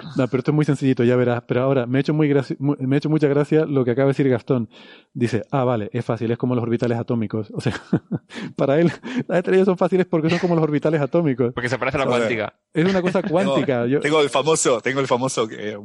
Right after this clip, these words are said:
Speaker 3: me, me, me encue-, me encanta este ejemplo de Mauricio Leston, estaba tratando de entender lo que era un tadpole, una cancelación de un diagrama de Feynman, que tenía que dar cero, y estaba complicado con eso, y yo que lo conozco le digo, Mauricio, ¿es como teoría de cuerdas? Pero toma alfa prima igual a cero.
Speaker 1: <laughs>
Speaker 3: Ah, ok.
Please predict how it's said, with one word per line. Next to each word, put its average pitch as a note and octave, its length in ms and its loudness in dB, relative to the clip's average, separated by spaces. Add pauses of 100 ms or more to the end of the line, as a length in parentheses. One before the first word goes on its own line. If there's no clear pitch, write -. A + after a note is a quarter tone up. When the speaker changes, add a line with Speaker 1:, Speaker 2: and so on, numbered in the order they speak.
(200)
Speaker 3:
me, A2+ 180 -6
me, A2 200 -4
me A#2 180 -4
encue-, B2+ 240 0
me A#2+ 100 -2
encanta C#3+ 240 2
este C3+ 140 0
ejemplo C#3+ 340 0
de G#2 100 0
Mauricio A2+ 460 0
Leston, B2 300 0
estaba A2+ 180 -4
tratando A2+ 320 0
de G#2 40 -2
entender G2+ 280 -2
lo A#2 100 0
que G#2+ 80 -4
era A2 80 -2
un G2+ 120 -6
tadpole, F#2+ 520 -2
una G#2+ 200 -6
cancelación G2+ 500 -6
de G#2+ 80 -4
un G#2 60 -4
diagrama G2+ 360 0
de F#2 60 -4
Feynman, F#2+ 500 -2
que F2 100 -12
tenía G2 220 -6
que G2+ 60 -4
dar G2 140 -4
cero, A2 380 -2 (260)
y G#2+ 80 -10
estaba C3 260 2
complicado A2+ 460 2
con A2+ 160 -2
eso, B2 160 0
y F2+ 40 -6
yo B2+ 100 -8
que A#2 80 -2
lo A2 100 0
conozco A2+ 300 0
le G#2 100 4
digo, G2+ 180 2
Mauricio, G#2+ 540 0
¿es - 80 -6
como B2 200 0
teoría B2 200 0
de A2+ 80 4
cuerdas? C#3+ 600 2
Pero F#2 180 -10
toma A2 280 0
alfa A#2 360 -2
prima A#2+ 280 -2
igual G2+ 220 0
a G2 60 -2
cero. F2+ 320 -4
Speaker 1:
<laughs> - 300 -6
Speaker 3:
Ah, D3 260 0
ok. B2+ 120 -2